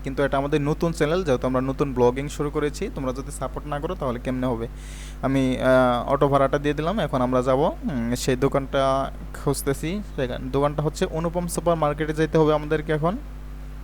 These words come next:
So আমরা একটু ভিডিওটা টেনে, আহ, অনুপম সুপার মার্কেটে ইতিমধ্যে আমরা প্রবেশ করেছি।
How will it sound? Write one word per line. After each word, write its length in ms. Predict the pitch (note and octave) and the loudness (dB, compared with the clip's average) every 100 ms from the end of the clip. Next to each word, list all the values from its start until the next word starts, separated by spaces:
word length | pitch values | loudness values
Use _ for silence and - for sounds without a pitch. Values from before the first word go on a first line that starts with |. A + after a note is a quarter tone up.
| - - - - - - | -12 -12 -12 -12 -6 0
So 60 | |
আমরা 200 | B2+ C3 | 2 2
একটু 440 | C3 - C#3 C3 B2 | 0 0 2 2 2
ভিডিওটা 360 | A#2+ C3 C#3 D3+ | -2 0 0 0
টেনে, 380 | D3+ D#3 F#3 B3 | 0 0 0 -2
আহ, 420 | - - B2+ B2+ | -6 -2 2 4
অনুপম 260 | C#3 D3+ D#3 | 4 2 2
সুপার 280 | D#3+ D3+ | 2 2
মার্কেটে 320 | D3 C3+ C#3+ D3+ | 2 0 0 -2
ইতিমধ্যে 400 | D3+ C#3+ C3+ D3+ | 0 -2 -2 -2
আমরা 160 | D3 | -2
প্রবেশ 360 | D3 C#3+ C#3+ - | -2 0 0 2
করেছি। 520 | D#3 D3 C#3+ F3 G#3+ | 0 0 0 -4 -4